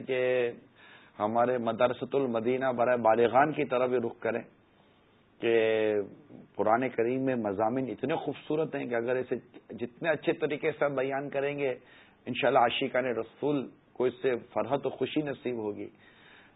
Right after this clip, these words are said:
لیکن ایک بڑا المیہ یہی ہے کہ ہمارے ایک بڑی تعداد ہے جو قرآن کریم درست نہیں پڑھتی، اور نہ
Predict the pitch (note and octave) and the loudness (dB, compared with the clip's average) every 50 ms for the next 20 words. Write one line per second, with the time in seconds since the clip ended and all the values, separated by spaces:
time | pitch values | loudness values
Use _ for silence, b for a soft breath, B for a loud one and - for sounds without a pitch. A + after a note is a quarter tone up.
0 | - - G#2+ - C3 C3+ C3+ C3+ C3 - - _ - C3+ C3 - - A2+ A2+ A#2+ | -10 -8 -4 -2 0 0 0 -2 -4 -8 -10 _ 0 0 0 0 0 0 2 4
1 | C3 C3+ C3 B2+ - - - A2 A#2+ A#2+ B2 C#3+ D#3 D3+ D3+ C#3+ C3 C3+ C#3 C#3 | 6 6 6 4 2 0 -2 -2 0 0 0 0 -2 0 0 2 4 4 4 4
2 | C#3 C3 B2+ A#2+ B2 A2 G#2+ A2 A2+ A#2 A#2 A#2+ B2 B2 B2 B2 - G#2 A2+ G#2+ | 2 0 -2 -4 -6 -6 -6 -4 -2 0 0 2 2 0 0 -2 -2 -4 -4 -4
3 | - A#2+ G#2+ G#2+ A#2+ C3+ C3 A#2 - G#2+ G#2+ G#2 A2 A2 G#2+ A2 B2 C#3 C#3+ B2 | -4 -4 -2 -2 0 -2 -2 0 0 0 2 2 0 0 2 0 -2 -2 -2 -4
4 | - - G#2+ G#2+ A2 A#2 A#2+ - - - A2 A#2 C3 C3 A#2 G#2 A2 G#2+ A#2+ C3+ | -4 -4 -4 -2 -2 -4 -6 -8 -8 -8 -6 -4 -6 -6 -6 -4 -4 -4 -4 -6
5 | C3 - - A2 G#2+ G#2+ A#2 A#2+ C#3 C#3 - - A2 G2 F#2+ - - F#2+ F#2+ - | -6 -6 -6 -6 -6 -6 -6 -6 -6 -6 -8 -8 -10 -12 -12 -12 -14 -14 -14 -14
6 | _ _ _ _ b b b b b b b b b b b b b b _ - | _ _ _ _ b b b b b b b b b b b b b b _ 0
7 | G#2+ G#2+ G#2+ G#2+ G#2+ G#2+ G#2+ - - - - B2+ | 2 4 4 4 4 2 0 -4 -12 -10 -2 0